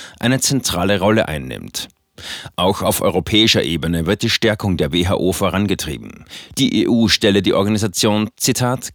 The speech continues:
„ganz klar ins Zentrum jeglicher neuen globalen Gesundheitsordnung“, Zitat Ende. Doch es regt sich auch Widerstand. Eine Online-Petition mit dem Titel „Bekämpfe die Machtergreifung der W H O,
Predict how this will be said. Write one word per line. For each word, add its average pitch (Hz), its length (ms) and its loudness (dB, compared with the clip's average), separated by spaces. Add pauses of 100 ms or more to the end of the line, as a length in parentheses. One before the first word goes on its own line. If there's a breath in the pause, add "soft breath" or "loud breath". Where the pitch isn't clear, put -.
„ganz 90 340 -2
klar 90 260 0
ins 95 200 -2
Zentrum 101 460 0
jeglicher 104 520 0
neuen 92 340 2
globalen 87 440 0
Gesundheitsordnung“, 67 960 -2 (260)
Zitat 90 320 -4
Ende. 67 300 -12 (680 loud breath)
Doch 135 160 2
es 147 160 2
regt 110 220 4
sich - 160 0
auch - 180 -2
Widerstand. 73 640 -2 (380)
Eine 131 240 4
Online-Petition 110 960 2
mit 110 100 0
dem 95 160 0
Titel 101 320 2 (240 loud breath)
„Bekämpfe 127 560 0
die 107 80 0
Machtergreifung 90 960 0
der 85 140 0
W 87 160 2
H 80 80 -2
O, 117 280 2